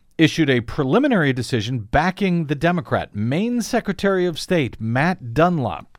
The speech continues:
Dunlap, um, who is on this phony presidential, mm, voter fraud commission. Uh, the judge backed Dunlap in his claim that he was entitled to view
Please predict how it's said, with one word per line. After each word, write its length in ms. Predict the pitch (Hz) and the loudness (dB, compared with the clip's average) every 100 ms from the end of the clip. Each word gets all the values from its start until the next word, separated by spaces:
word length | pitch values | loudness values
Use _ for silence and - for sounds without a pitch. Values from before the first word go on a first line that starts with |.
| 107 | -2
Dunlap, 560 | 170 190 123 82 - - - - - - _ _ | 0 2 0 -2 -8 -12 -14 -20 -20 -20 _ _
um, 400 | 110 110 113 110 | 0 0 0 -4
who 180 | 117 131 | 0 2
is 220 | 110 104 127 | 2 -2 -4
on 300 | 135 135 131 110 | -2 -2 -4 -4
this 380 | 113 110 - - | -4 -2 -6 -14
phony 580 | - - 127 135 120 | -18 -6 -4 -2 -4
presidential, 960 | 113 - 131 113 117 117 123 110 98 87 _ _ _ - 247 | -4 -4 -4 -4 -4 -4 -2 -2 -2 -8 _ _ _ -16 -12
mm, 140 | 113 - - - - - - | -12 -14 -20 -20 -20 -20 -14
voter 760 | 113 110 98 110 104 117 123 117 | -14 -14 -16 -14 -4 -2 0 -2
fraud 400 | - 120 113 92 | 0 0 0 -2
commission. 500 | 117 104 98 139 170 - - - - - - - | -2 0 -2 -4 -8 -12 -20 -20 -20 -20 -20 -4
Uh, 200 | 123 127 | 0 0
the 120 | 117 | 2
judge 260 | 156 151 | 2 2
backed 300 | 120 151 156 - | 0 0 0 -2
Dunlap 480 | 156 147 147 143 | 0 2 0 0
in 160 | 120 131 | -4 -2
his 160 | 127 - | -2 -2
claim 300 | 151 151 143 | -2 0 0
that 160 | 131 | -2
he 160 | - 240 | -2 -4
was 240 | 240 190 | -2 -2
entitled 600 | 202 - 214 285 269 233 | -4 -6 -6 -4 -4 -4
to 140 | - 240 | -4 -2
view 520 | 147 170 254 226 | -2 0 2 0